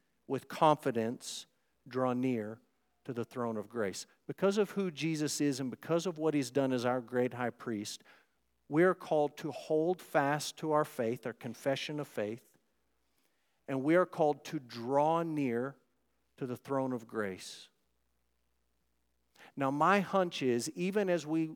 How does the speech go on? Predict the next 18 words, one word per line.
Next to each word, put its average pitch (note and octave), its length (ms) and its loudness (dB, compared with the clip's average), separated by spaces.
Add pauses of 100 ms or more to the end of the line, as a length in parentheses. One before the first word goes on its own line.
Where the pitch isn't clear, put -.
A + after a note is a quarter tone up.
work D#3+ 540 0
through D#3+ 240 4
the C#3+ 120 4
logic C#3 580 4
of B2 140 -2
Hebrews C3+ 460 -4
chapter B2 400 -2
four, G#2 380 -8 (1300)
my D#3 200 4
hunch F3+ 280 -2
is C#3 160 -2
that C#3 200 -2
there D3 180 0
are C3 100 0
still F3+ 400 -4
some E3 480 -4
of D3+ 200 -4
you A#2+ 460 -6